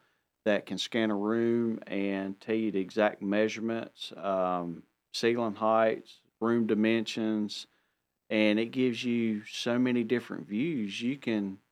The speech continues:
you can examine that room or that fire area and, and just be able to pinpoint things that you wouldn't normally be able to see.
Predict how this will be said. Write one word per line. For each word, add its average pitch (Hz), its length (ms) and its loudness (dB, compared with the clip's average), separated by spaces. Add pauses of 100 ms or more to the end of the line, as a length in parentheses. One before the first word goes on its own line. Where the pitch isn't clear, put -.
(720)
you 131 160 -2
can 123 200 -2
examine 113 580 0
that 113 280 -2
room 117 480 0
or 110 220 2
that 104 260 0
fire 110 340 6
area 110 540 0
and, 98 400 -4 (840)
and 104 160 0
just 110 340 -2
be 117 100 2
able 110 160 2
to 98 60 -2
pinpoint 117 760 -4
things 110 320 -2
that 107 240 -4
you 113 80 -2
wouldn't 113 240 -2
normally 107 340 -2
be 101 140 -4
able - 160 -6
to - 80 -12
see. - 300 -14